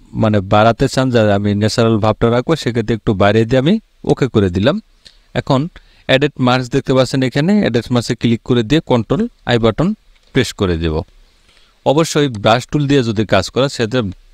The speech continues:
ব্যাকগ্রাউন্ড এবং ফোরগ্রাউন্ড কালারটা ঠিক রাখতে হবে। যদি ব্রাশ টুলের মাধ্যমে কাজ করেন সেক্ষেত্রে আপনাকে ব্যাকগ্রাউন্ড কালারটা ব্ল্যাক এবং ফোরগ্রাউন্ড কালারটা আপনার হোয়াইট রাখতে হবে। যদি দেখলেন যে দুটি কালার ঠিক নেই তাহলে ডি বাটন প্রেস করে দিলে কিন্তু কালারটা সেটিংটা হয়ে যাবে।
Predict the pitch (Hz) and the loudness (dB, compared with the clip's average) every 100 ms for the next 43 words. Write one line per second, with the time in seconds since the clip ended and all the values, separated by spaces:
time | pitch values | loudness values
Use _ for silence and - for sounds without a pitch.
0 | 98 113 107 131 135 127 123 110 101 98 | 0 0 2 0 0 0 -2 0 -2 2
1 | 107 107 110 107 110 - 107 - 95 - | 0 2 0 0 -2 -4 -6 -2 -4 0
2 | 104 113 156 - - _ - 104 90 117 | -2 0 -4 -8 -20 _ -2 -2 2 0
3 | 120 139 139 120 101 104 110 117 - - | 2 0 2 0 0 -2 0 0 0 -2
4 | 139 139 120 - 98 110 - 104 - 131 | -2 -2 -2 -2 0 0 0 -2 -2 -4
5 | - _ _ - 110 113 123 120 123 113 | -6 _ _ -2 0 2 0 2 0 2
6 | 113 95 110 135 131 117 120 - 98 104 | 0 2 2 2 0 -2 -2 -2 0 0
7 | 113 113 113 113 131 131 160 - _ _ | 0 0 0 0 -2 -2 -2 -4 _ _
8 | _ - 98 - 85 - 80 80 80 _ | _ 0 0 -2 -8 -6 -8 -6 -8 _
9 | _ - 131 160 151 143 147 147 131 127 | _ -6 -2 2 2 2 0 0 0 -2
10 | 135 - 117 123 - - 147 - 123 117 | 0 0 0 0 -4 -2 -2 0 0 0
11 | 113 113 110 110 139 - 123 - 135 131 | 0 0 2 0 -4 -4 -4 -2 -2 0
12 | 127 127 131 139 - 127 113 - 226 - | 0 0 0 -2 0 2 0 0 -4 -4
13 | _ - - 104 139 139 185 233 _ - | _ -10 -4 -2 0 0 0 -2 _ 0
14 | 110 92 80 | 2 2 -2